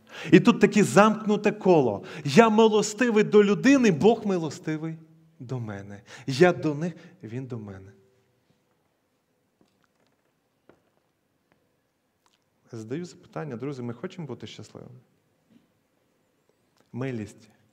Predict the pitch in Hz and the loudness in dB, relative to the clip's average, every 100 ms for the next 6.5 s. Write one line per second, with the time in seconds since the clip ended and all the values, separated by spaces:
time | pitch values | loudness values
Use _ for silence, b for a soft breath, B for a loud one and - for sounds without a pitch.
0 | _ _ _ _ _ _ _ _ _ - | _ _ _ _ _ _ _ _ _ -8
1 | 127 143 123 107 117 131 117 101 123 147 | -2 0 0 -2 -6 -8 -10 -8 -8 -6
2 | 147 - - - _ _ _ _ _ _ | -8 -12 -20 -20 _ _ _ _ _ _
3 | _ _ _ _ _ - 98 98 101 98 | _ _ _ _ _ -20 -16 -16 -16 -20
4 | - 98 98 98 _ _ _ _ _ _ | -20 -20 -20 -20 _ _ _ _ _ _
5 | _ B B 120 - 139 113 123 131 139 | _ B B -6 -2 -2 -2 -4 -2 -2
6 | 131 127 120 98 | -2 -6 -6 -8